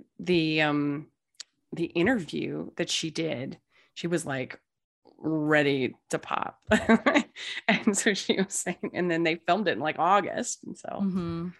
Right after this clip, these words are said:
Speaker 1: yeah, that, that was
Speaker 2: So
Speaker 1: the only reason. I
Speaker 2: good.
Speaker 1: wouldn't even have known if
Speaker 2: Please
Speaker 1: it
Speaker 2: watch
Speaker 1: wasn't.
Speaker 2: this movie, everyone.
Speaker 1: Yeah,
Speaker 2: It's
Speaker 1: it's
Speaker 2: just
Speaker 1: so
Speaker 2: so
Speaker 1: good.
Speaker 2: delightful.
Speaker 1: Yeah.
Speaker 2: All right. What's your next
Speaker 1: My
Speaker 2: pick?
Speaker 1: next one is on the twenty-ninth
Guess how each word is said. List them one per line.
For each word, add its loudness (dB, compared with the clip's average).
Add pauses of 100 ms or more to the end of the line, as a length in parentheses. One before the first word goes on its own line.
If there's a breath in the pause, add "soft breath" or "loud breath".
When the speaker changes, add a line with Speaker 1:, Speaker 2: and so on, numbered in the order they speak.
(140)
Speaker 1:
yeah, 0 (200)
that, -4
that 6
was 4
Speaker 2:
So 0
Speaker 1:
the 2
only 4
reason. 2
I 0
Speaker 2:
good. 4
Speaker 1:
wouldn't 4
even 0
have -2
known -4 (1300)
if -20
Speaker 2:
Please -2
Speaker 1:
it -4
Speaker 2:
watch 0
Speaker 1:
wasn't. -4
Speaker 2:
this -8
movie, -4
everyone. -2
Speaker 1:
Yeah, -6
Speaker 2:
It's -12
Speaker 1:
it's -8
Speaker 2:
just -4
Speaker 1:
so -6
Speaker 2:
so -2
Speaker 1:
good. -8
Speaker 2:
delightful. -6 (360)
Speaker 1:
Yeah. -10 (420)
Speaker 2:
All -6
right. -4
What's -2
your 2
next 0
Speaker 1:
My 8
Speaker 2:
pick? 10
Speaker 1:
next 4
one 8
is 2
on 2
the -10
twenty-ninth 0